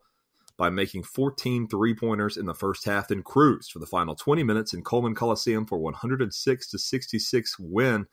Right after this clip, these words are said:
E S P N even turned it off early. Uh, by the time the <laughs> end ended, Alabama had attempted fifty-four three-pointers, tied for the second most in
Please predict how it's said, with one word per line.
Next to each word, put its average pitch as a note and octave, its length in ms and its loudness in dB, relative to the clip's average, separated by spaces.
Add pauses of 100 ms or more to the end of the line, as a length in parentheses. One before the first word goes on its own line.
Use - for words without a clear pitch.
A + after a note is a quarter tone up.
(340)
E B2 60 8
S - 100 2
P B2+ 140 6
N A#2+ 80 6
even F#2+ 200 2
turned G#2+ 220 2
it G#2 80 6
off F#2 180 4
early. F#2 500 4 (460)
Uh, E2+ 340 4
by A2+ 160 8
the A#2 100 10
time C3 260 8
the A#2 340 2
<laughs> B2 80 6
end A2+ 180 4
ended, D#3 420 6 (380)
Alabama A#2+ 480 6
had G2+ 100 4
attempted G#2 420 0
fifty-four D#3 840 6
three-pointers, G#2+ 800 6
tied C3 400 8
for G#2+ 100 0
the G2 80 0
second A#2 320 0
most G#2 220 2
in G2 120 0